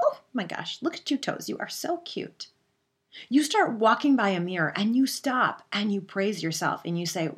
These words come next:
"Wow, I look beautiful today." When you feel worthy of being beautiful, when you feel like a goddess, you walk down the street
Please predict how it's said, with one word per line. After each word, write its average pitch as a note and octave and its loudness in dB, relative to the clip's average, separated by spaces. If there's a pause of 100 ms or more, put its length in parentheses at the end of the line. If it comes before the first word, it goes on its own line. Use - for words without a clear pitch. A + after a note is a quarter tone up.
(160)
"Wow, - 2
I D3+ -2
look C#3+ -6
beautiful - -10
today." - -12 (1040)
When B3+ 8
you F4 8
feel D#4 2
worthy A3 -2 (220)
of G3+ 2
being A#3+ 4
beautiful, G#3+ 2
when F#3+ 2
you E4+ 4
feel D#4 2
like A3+ 2
a G3 -6
goddess, - -2 (440)
you B3 4
walk A3 6
down A#3+ -2
the G#3 -2
street - -4